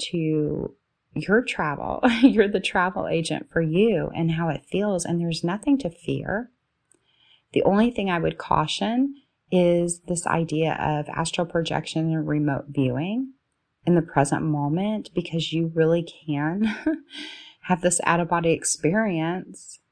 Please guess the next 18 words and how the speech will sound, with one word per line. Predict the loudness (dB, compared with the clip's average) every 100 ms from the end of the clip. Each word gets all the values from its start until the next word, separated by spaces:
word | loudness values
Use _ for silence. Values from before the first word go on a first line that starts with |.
| _ _ -2
and | 0
interact | 2 0 2 2 0 -2
with | -4
others | -2 0 0 0 -2 -2
energetically, | -2 0 0 -2 -2 -8 -6 -4 -6 -10 -14 _ _ _ _ _ _
and | 4 4
you | 2
can | -2 -2 0
be | 0 -4
picked | -6 -8 -4
up. | -6 -6 -4
So | 4
if | 4 2
you're | -4
trying | -2 0 -2
to | 0
remote | 0 2 2 2 0
view | 0 2 2 2 -2